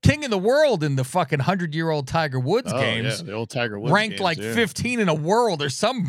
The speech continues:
Speaker 1: <laughs> crazy shit.
Speaker 2: Hmm.
Speaker 1: Um, so, yeah, we'll all do that. And I'm sure we could all say we'll all get together on a whatever day, have a date set where you go,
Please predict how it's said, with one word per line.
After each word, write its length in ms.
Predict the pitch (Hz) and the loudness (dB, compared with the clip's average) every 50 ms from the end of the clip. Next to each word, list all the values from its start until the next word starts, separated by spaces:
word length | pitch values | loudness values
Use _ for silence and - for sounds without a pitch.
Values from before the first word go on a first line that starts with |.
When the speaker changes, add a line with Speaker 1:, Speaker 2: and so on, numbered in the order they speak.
| 123 110 | -4 -6
Speaker 1:
<laughs> 120 | - - - | -8 -8 -8
crazy 480 | - - 170 180 180 170 147 143 143 | -6 -4 -2 -2 -2 -2 -6 -8 -10
shit. 560 | 131 - - - - 123 110 147 131 - - _ _ _ _ _ - - - - - | -10 -10 -12 -12 -10 -8 -8 -8 -10 -12 -20 _ _ _ _ _ -14 -14 -14 -10 -10
Speaker 2:
Hmm. 140 | 127 127 123 - _ _ _ - | -10 -10 -10 -12 _ _ _ -2
Speaker 1:
Um, 600 | 156 165 165 160 151 143 135 127 120 113 113 - _ _ _ _ _ _ _ _ _ _ _ - | 0 2 2 2 0 0 -2 -2 -4 -6 -8 -10 _ _ _ _ _ _ _ _ _ _ _ -12
so, 140 | - - 156 | -8 -6 -4
yeah, 160 | 156 156 147 | -4 -2 -2
we'll 160 | 147 143 160 170 | -2 0 0 0
all 180 | 185 202 202 | 0 0 0
do 180 | 156 160 190 175 | -2 -4 -4 -2
that. 280 | 170 170 160 151 - - | 0 0 0 -2 -2 -4
And 100 | 160 160 | -4 -4
I'm 100 | 170 165 | -4 -4
sure 240 | - - 240 262 254 | -4 -6 -6 -6 -6
we 140 | 233 214 | -6 -6
could 160 | 160 - 160 156 | -4 -2 0 0
all 220 | 151 147 147 143 | 2 2 0 -2
say 380 | 131 - - 147 139 139 135 131 | -2 -4 -4 -2 -2 0 0 -2
we'll 240 | 131 131 135 131 127 | -2 -2 -2 0 0
all 220 | 127 127 127 127 | 0 0 0 -2
get 200 | 123 - 127 123 - | -2 -4 -4 -6 -6
together 420 | 120 117 123 120 113 113 113 113 | -6 -4 -4 -2 -2 -2 -2 -2
on 200 | 113 110 110 110 | -2 -2 -4 -4
a 60 | 110 | -4
whatever 400 | 110 110 110 107 107 104 101 110 | -4 -4 -4 -4 -4 -4 -4 -6
day, 500 | 107 110 175 175 180 175 175 170 160 147 135 | -4 -2 -2 0 0 0 0 0 -2 -2 -2
have 180 | 117 123 123 117 | -2 -2 -2 -2
a 60 | 113 | -4
date 380 | 110 107 139 147 143 143 - | -4 -2 -2 -2 -2 -4 -8
set 300 | - - - 143 139 - - | -10 -6 -4 -4 -4 -4 -4
where 140 | 123 123 120 | -2 -2 -2
you 120 | 120 117 | -2 -2
go, 240 | 113 117 110 107 | -2 -2 -2 -2